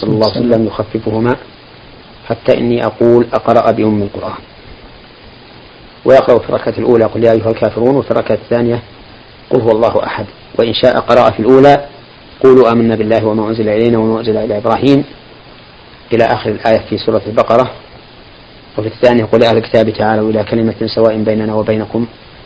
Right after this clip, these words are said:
ألا نعبد إلا الله"، الآية في آل عمران. وإن قرأ بغير ذلك فلا حرج، إنما هذا على سبيل الأفضلية،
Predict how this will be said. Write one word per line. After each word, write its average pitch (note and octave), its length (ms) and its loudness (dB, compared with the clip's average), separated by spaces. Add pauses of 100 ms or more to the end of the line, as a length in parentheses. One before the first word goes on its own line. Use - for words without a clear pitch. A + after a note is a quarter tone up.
(380)
ألا A#2 240 2
نعبد G#2+ 300 -2
إلا G#2+ 160 -4
الله"، A2+ 200 -4 (440)
الآية G#2 380 -4 (460)
في A2 160 -2
آل A2 120 -4
عمران. B2 320 0 (1700)
وإن D3 240 6
قرأ C3+ 300 4
بغير A2+ 240 4
ذلك B2 440 4
فلا D3 140 6
حرج، A#2 260 0 (1700)
إنما B2 220 2
هذا C3+ 280 2
على A#2 240 0
سبيل C3 180 2
الأفضلية، A2+ 540 0